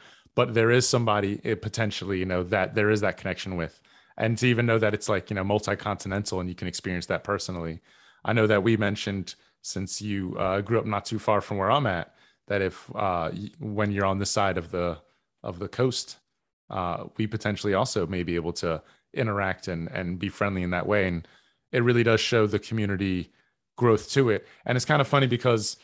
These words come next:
I think in other areas, I always tell people, you know, if I was, like, a Kardashian thong strap, I'd probably have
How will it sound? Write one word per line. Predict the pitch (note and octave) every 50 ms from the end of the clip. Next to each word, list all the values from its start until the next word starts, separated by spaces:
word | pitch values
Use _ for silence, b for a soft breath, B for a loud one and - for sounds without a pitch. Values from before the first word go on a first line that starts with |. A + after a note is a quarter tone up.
| b b b b b
I | B2 A2+
think | - C#3 B2+ A#2+
in | B2 B2
other | B2 A#2 A2+ A2
areas, | G#2 A2+ A#2 A2+ A2 G#2
I | A2
always | G#2+ A2 A2 -
tell | - A2 G2+
people, | - G#2 F#2 - G2
you | F#2+
know, | F#2+ F#2 F#2
if | - - G2+ -
I | A2 A2+ A2+
was, | A2 G#2+ G2
like, | G#2+ G#2 G2+ F#2+ -
a | F#2
Kardashian | - - A2+ G#2 F#2+ G#2 G#2+ G#2 - - A2 G#2+ G2 F#2+ F#2
thong | - - - G2 G2 G#2+ B2 B2+ B2
strap, | - - - C3+ C3 B2+ -
I'd | - F#2+ F#2+ -
probably | A#2+ A2 G2+ G#2 G2+
have | G2 G#2 G2 F#2 F2 -